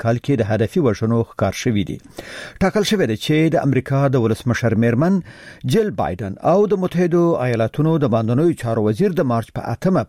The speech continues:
په امریکا کې په یو لړ مراسمو کې دا جایزې ورکړي. نور جزئیات په دې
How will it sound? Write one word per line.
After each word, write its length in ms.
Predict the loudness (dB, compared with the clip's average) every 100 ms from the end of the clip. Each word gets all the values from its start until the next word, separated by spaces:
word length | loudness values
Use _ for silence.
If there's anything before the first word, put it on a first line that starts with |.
| -4
په 100 | -2
امریکا 320 | 0 0 0
کې 360 | 0 -4 -8 -4 0
په 80 | 2
یو 100 | 2 2
لړ 240 | -2 0
مراسمو 440 | -2 -2 -2 -2 0
کې 180 | -2 0
دا 80 | -2 -2
جایزې 280 | -4 -2 -2 -2
ورکړي. 280 | -4 -4 -6 -8 -20 -6 0
نور 160 | 0 0
جزئیات 440 | -2 0 0 -2 -2
په 180 | 0 0
دې 80 | -2